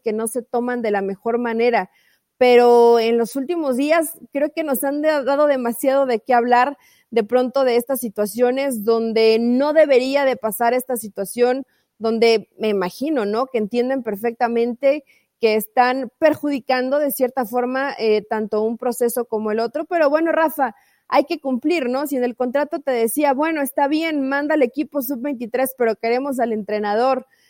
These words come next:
del, de la mayor, bueno, pues ir-, irá el, el Tata Martino. Sí es una falta de respeto para el Jimmy Lozano, y si de por sí estos dos no son los mejores amigos y no se llevan muy bien,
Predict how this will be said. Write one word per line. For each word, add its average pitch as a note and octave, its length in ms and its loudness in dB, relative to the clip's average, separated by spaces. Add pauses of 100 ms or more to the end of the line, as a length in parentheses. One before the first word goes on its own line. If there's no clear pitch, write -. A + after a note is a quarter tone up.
(160)
del, G#3+ 960 2
de G#3+ 100 -2
la G#3+ 200 4
mayor, A3+ 380 2 (120)
bueno, C#4+ 240 -2
pues G#3 260 -6
ir-, A3 180 -4
irá A#3+ 320 2
el, A3+ 380 0
el G#3+ 220 -2
Tata A#3 260 0
Martino. B3+ 600 -4 (320)
Sí - 140 0
es F#4 140 0
una F4 180 0
falta D#4+ 400 0
de C4 60 2
respeto A#3+ 420 -2
para A#3 220 2
el A3+ 60 -2
Jimmy C#4 200 -4
Lozano, C4+ 400 -2
y C4 60 -4
si B3 100 -6
de G#3+ 140 0
por G#3+ 180 -8
sí C4+ 140 -6
estos C4 340 -4
dos B3+ 360 0
no A#3+ 180 -4
son B3 240 -4
los A#3+ 140 -4
mejores A#3+ 440 -6
amigos A3+ 400 -4
y G#3+ 60 -6
no G#3+ 100 -6
se A#3 160 -6
llevan A3+ 240 -2
muy A3 160 -4
bien, A3 320 -4